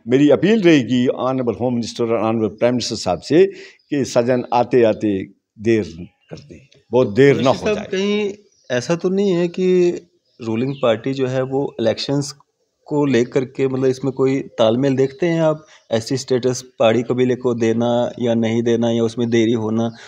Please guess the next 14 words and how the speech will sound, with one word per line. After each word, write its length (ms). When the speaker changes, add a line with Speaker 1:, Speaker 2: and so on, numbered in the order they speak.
Speaker 2:
उससे 500
कोई 240
इलेक्शन 340
का 220
कोई 180
लेना 220
देना 200
है? 220
Speaker 1:
मुझे 360
नहीं 180
लगता 440
उसके 260
लिए। 420
एक 100